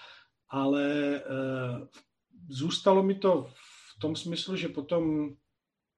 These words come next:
jsem napsal pár takových jako sbírek s básničkama, pak se to přetavilo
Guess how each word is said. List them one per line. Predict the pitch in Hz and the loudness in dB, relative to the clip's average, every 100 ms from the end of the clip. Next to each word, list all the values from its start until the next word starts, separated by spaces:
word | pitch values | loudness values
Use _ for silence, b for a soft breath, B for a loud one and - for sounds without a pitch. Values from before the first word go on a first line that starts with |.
| _ _ _ _ - B B B - | _ _ _ _ -18 B B B -6
jsem | 160 156 | -2 0
napsal | 147 - 165 147 | 0 2 2 2
pár | - 151 143 135 135 131 123 - - _ _ _ - | 0 0 2 2 0 -2 -4 -6 -14 _ _ _ -14
takových | 135 156 135 | -8 -4 -4
jako | 139 135 | -4 -4
sbírek | 123 120 135 185 202 | -6 -2 -2 2 0
s | 170 | 0
básničkama, | 175 165 - 165 143 - 165 156 151 147 143 | -4 -4 -6 -10 -10 -8 -4 -2 0 0 -2
pak | 139 131 - | -6 -12 -10
se | 147 | -8
to | 143 135 | -6 -8
přetavilo | - 127 143 135 127 98 92 | -8 -6 -4 -4 -4 -6 -10